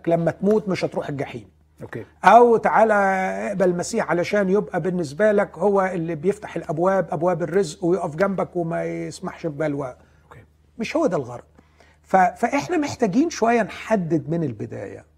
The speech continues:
Speaker 1: هو إحنا جينا لربنا ليه؟ وعايزين منه إيه؟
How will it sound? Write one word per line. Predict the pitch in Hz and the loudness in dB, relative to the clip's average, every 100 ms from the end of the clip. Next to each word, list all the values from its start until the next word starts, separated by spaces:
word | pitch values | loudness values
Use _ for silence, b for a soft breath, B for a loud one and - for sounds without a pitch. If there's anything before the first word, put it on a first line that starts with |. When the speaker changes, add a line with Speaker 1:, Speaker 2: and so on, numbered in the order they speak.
| _ _ _ - | _ _ _ -2
Speaker 1:
هو | |
إحنا | 226 233 | 0 0
جينا | 160 214 180 | -2 -2 -2
لربنا | 123 117 139 139 | -4 -8 -12 -12
ليه؟ | 123 147 - _ _ _ _ _ _ _ | -12 -14 -18 _ _ _ _ _ _ _
وعايزين | - 131 156 143 226 175 | -6 0 0 0 -2 -2
منه | 131 104 95 | -6 -12 -16
إيه؟ | - | -20